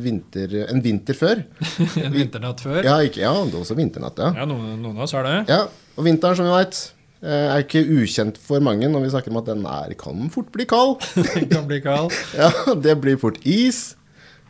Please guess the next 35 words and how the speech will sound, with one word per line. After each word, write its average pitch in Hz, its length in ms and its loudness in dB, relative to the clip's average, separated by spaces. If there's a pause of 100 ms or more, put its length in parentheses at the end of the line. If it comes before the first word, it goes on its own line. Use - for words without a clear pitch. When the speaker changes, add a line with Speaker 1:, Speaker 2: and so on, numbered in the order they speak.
Speaker 1:
og 175 220 0
det 135 120 4
er 110 460 4
glatt 165 500 0
ute, 190 460 0
og 175 160 0
det 160 100 4
er 151 240 2
det 156 160 2
ene 110 100 -2
med 104 140 -2
det 117 80 -2
andre. 78 240 -4 (680)
Ikke 110 200 -12
sant? 180 280 -2 (380)
Speaker 2:
Eh, 170 600 2
ja, 254 140 0 (100)
det 175 160 -2
stemmer. 123 300 -4 (300)
Speaker 1:
Ja. - 160 -18
Speaker 2:
Så 160 160 -4
vi 180 100 2
skal 175 180 0
ha 160 120 6
et 156 280 -4
vintertema, 135 640 0 (180)
er - 80 -20
det 127 80 0
Speaker 1:
Jep, 127 80 0
Speaker 2:
det? 175 140 0 (380)
Speaker 1:
det 104 180 2
stemmer. 80 260 -8
Speaker 2:
På 143 80 0
en 135 80 -2
måte. 107 320 -8